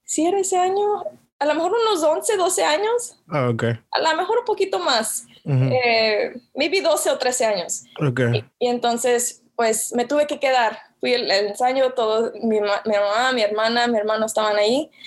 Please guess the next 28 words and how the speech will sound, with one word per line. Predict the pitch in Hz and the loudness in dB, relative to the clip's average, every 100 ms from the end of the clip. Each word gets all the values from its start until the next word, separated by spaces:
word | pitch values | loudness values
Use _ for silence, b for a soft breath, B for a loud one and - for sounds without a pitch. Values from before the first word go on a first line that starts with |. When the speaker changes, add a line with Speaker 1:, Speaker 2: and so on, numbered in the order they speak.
| B | B
Speaker 1:
Y | - 226 | -2 0
entonces, | 226 226 240 247 226 214 226 220 - | 0 0 -2 0 0 2 0 -2 -4
eh, | 208 - - - - | 0 2 0 -2 -2
vi | 233 254 | -2 0
que | 311 | -2
se | |
estaban | - 285 302 | 0 0 0
divirtiendo. | 262 240 - 247 269 254 185 - _ | -2 -6 -2 -2 2 0 0 -6 _
Y | 269 | -2
yo | 285 | 0
en | 311 | 2
la | |
esquina, | 302 - 311 294 233 - | 0 0 0 2 0 0
<laughs> | - - - - 381 | -2 0 -2 -2 -2
como | 254 262 269 | 0 0 0
parada | 233 240 254 294 | 2 2 2 2
Speaker 2:
<laughs> | |
Speaker 1:
viendo | 294 285 | 0 0
al | 285 | 2
otro | 269 269 | 0 0
lado | 269 254 262 269 262 | 0 2 2 0 0
para | 233 226 | 0 0
que | 233 | -2
no, | 226 226 233 226 202 | 0 2 2 2 2
no | 220 226 | 0 0
me | 233 | 0
interesara | 247 233 208 214 220 240 | 0 0 0 2 2 2
nada. | 240 262 | 2 0